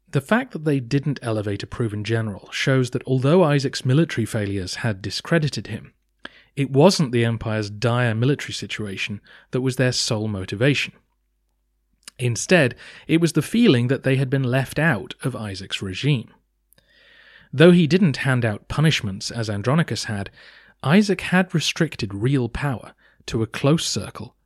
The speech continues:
of trusted men. The expectation was that Alexius would expand this circle. In many ways, then, this was a purely selfish conspiracy designed to benefit a few families at the top of the elite.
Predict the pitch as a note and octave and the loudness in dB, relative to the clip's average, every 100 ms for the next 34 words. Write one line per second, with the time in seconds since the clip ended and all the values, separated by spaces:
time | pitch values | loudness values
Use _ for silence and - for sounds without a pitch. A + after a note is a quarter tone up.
0 | _ B2+ - - G#2 - G2+ A2 C3+ - | _ -14 -6 -4 -4 -6 -4 -2 -2 -2
1 | - _ _ _ _ _ _ _ _ _ | -12 _ _ _ _ _ _ _ _ _
2 | _ _ _ - B2+ B2+ A2 - A2 - | _ _ _ -4 2 2 0 -6 -8 0
3 | F3+ G3 - G2 G2+ - G#2 G#2 B2 D3 | 2 2 0 -4 -6 -6 -6 0 2 2
4 | - C3+ C#3 - C3+ A2 - - G#2 G2 | 2 -2 0 -2 -2 -2 -4 -8 -6 -6
5 | G2+ G2 F#2+ - - A#2 G#2+ - - _ | -8 -8 -6 -6 -4 -4 -6 -12 -20 _
6 | _ _ _ _ - - - - D3+ F3+ | _ _ _ _ -20 -20 -20 -4 4 6
7 | G#3 D#3+ F3+ F3 - G#2+ A2 C3+ - C3 | 8 8 8 6 2 -4 -2 -2 0 0
8 | C3+ B2+ - A#3+ C3 - C3+ C#3 - - | -2 -2 4 4 4 2 0 -2 -4 -10
9 | - G#2 - C3+ A#2 G2+ - _ _ B2+ | -8 -6 0 0 0 -4 -10 _ _ -2
10 | B2+ E3 D#3 D3 A#2 D3 D3 - B2 - | 2 4 4 2 4 6 6 2 -2 -2
11 | D3 C3+ C3 C3 G#2+ F#2+ - - - A#2+ | 0 0 0 0 0 -4 -8 -12 -8 -6
12 | A2+ G2+ G2 G2 A#2 B2 - | -6 -8 -8 -8 -8 -8 -10